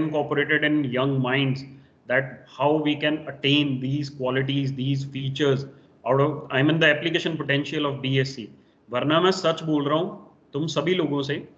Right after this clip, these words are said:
you just ask a B एस सी individual, those who have graduated, भाई इसका कोई पोटेंशियल है?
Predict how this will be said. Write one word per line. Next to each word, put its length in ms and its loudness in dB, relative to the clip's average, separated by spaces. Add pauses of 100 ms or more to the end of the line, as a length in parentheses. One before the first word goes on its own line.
(320)
you 200 0
just 180 2 (100)
ask 360 4
a 60 0 (100)
B 140 0
एस 140 -2
सी 80 -4
individual, 600 0
those 160 0
who 100 2
have 160 -2
graduated, 640 -2 (320)
भाई 200 0
इसका 240 -2
कोई 160 -2
पोटेंशियल 540 0
है? 60 0